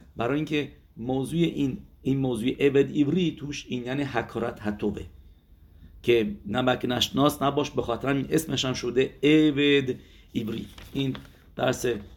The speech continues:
خیلی قشنگی هستش که ما یاد می‌گیریم از اینجا و <clears throat> به ذات هاشم که این یعنی، اه، حکارت حتوه همیشه ما نوشته توی همهٔ پاراشای تورا بدونید.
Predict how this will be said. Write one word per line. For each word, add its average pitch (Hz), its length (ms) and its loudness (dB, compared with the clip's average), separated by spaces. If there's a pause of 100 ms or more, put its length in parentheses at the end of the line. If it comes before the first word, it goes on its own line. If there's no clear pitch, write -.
خیلی 131 340 4 (240)
قشنگی 135 380 -2
هستش 120 300 -2
که 123 80 -6
ما 117 260 -4 (360)
یاد 139 260 4
می‌گیریم 135 460 0 (400)
از 117 180 2
اینجا 127 440 0
و 143 160 4 (280)
<clears throat> 139 340 0
به 135 100 2
ذات 143 180 2
هاشم 143 420 4 (1500)
که 131 280 4 (420)
این 120 160 -4
یعنی، 127 360 0 (220)
اه، 110 320 0
حکارت 113 300 -2
حتوه 117 340 -2
همیشه 113 460 0 (460)
ما 120 140 -4
نوشته 107 460 -4 (100)
توی 160 200 4
همهٔ 139 540 0
پاراشای 117 480 -2
تورا 110 260 -2
بدونید. 127 360 -6